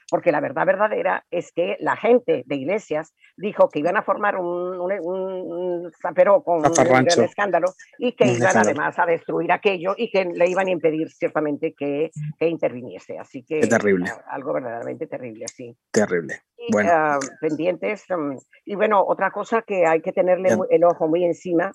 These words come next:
Speaker 1: nuestro ojo, es la situación de las organizaciones no gubernamentales,
Speaker 2: Sí. Pero,
Speaker 1: porque
Speaker 2: pero
Speaker 1: la
Speaker 2: lo podemos
Speaker 1: persecución
Speaker 2: ampliar,
Speaker 1: es
Speaker 2: ¿no?
Speaker 1: enorme.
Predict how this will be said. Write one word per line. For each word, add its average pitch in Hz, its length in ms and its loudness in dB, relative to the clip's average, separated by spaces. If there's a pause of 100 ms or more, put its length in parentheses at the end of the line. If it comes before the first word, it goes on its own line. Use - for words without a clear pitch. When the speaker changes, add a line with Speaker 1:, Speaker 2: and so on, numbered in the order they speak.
Speaker 1:
nuestro 151 340 0
ojo, 175 320 0 (420)
es 165 400 -2
la 170 120 -2
situación 175 460 -2
de 185 100 2
las 170 180 -4
organizaciones 151 680 -2
no 175 100 -2
gubernamentales, 151 760 -2 (600)
Speaker 2:
Sí. - 200 -20
Pero, 127 140 6
Speaker 1:
porque 143 220 4
Speaker 2:
pero 120 100 8
Speaker 1:
la 117 60 10
Speaker 2:
lo 113 40 6
podemos 113 360 6
Speaker 1:
persecución 123 340 6
Speaker 2:
ampliar, 123 100 8
Speaker 1:
es 127 60 0
Speaker 2:
¿no? - 60 6
Speaker 1:
enorme. 196 420 4